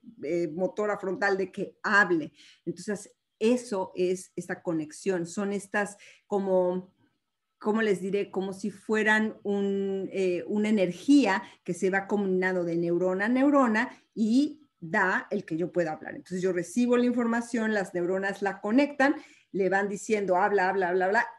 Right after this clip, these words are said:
y ya la palabra, por ejemplo, mamá, la escucho, la voy,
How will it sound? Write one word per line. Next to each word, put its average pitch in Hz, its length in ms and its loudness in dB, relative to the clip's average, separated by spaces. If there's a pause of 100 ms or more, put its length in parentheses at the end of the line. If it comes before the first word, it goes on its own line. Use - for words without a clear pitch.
y 180 240 -6
ya 190 320 2
la 196 200 2
palabra, 208 520 4
por 175 120 -4
ejemplo, 175 360 -4
mamá, 202 560 0
la 165 140 -12
escucho, 277 760 2 (260)
la 180 160 -4
voy, 214 680 2